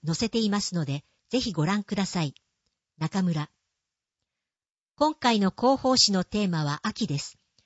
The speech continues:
体感できる秋は年々短くなってきている気がしますが、紙面の中で少しでも季節を楽しんでいただければ幸いです。斉藤俊樹。今回は市内の秋を取材してきました。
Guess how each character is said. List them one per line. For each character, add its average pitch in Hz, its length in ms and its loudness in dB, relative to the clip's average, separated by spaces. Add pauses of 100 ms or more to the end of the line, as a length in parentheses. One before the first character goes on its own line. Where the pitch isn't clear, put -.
(380)
体 254 200 2
感 277 240 -4
で 262 100 -2
き 277 120 -2
る 226 120 2
秋 208 240 -2
は 156 120 0
年 208 240 2
々 247 120 0
短 233 400 0
く 214 100 -6
な 185 120 2
っ - 60 -4
て - 140 -6
き - 100 -10
て 175 100 -2
い 160 100 2
る 151 80 0
気 - 160 -12
が 170 100 -2
し - 180 -2
ま 175 100 -2
す - 180 -12
が、 139 180 -6 (480)
紙 262 200 2
面 220 60 -2
の 190 120 0
中 165 260 -4
で 139 200 -6 (100)
少 - 240 -2
し 247 140 0
で 208 120 0
も 170 120 0
季 - 120 -12
節 240 300 -4
を 170 40 2
楽 185 280 -2
し - 160 0
ん 208 60 -4
で 175 80 -2
い 151 80 -4
た 185 100 -6
だ 180 120 -2
け 190 120 -4
れ 165 100 0
ば 139 120 -2
幸 170 380 -2
い 151 100 -2
で 135 120 -4
す。 - 180 -12 (1000)
斉 220 200 -4
藤 208 200 -2
俊 - 300 2
樹。 - 180 -16 (1500)
今 311 200 0
回 226 260 0
は 175 120 0
市 285 200 4
内 285 180 0
の 185 160 2
秋 190 240 -2
を 165 60 2
取 147 180 -2
材 208 200 0
し - 80 0
て 214 100 -2
き - 100 -6
ま 180 120 2
し - 120 4
た。 131 180 -6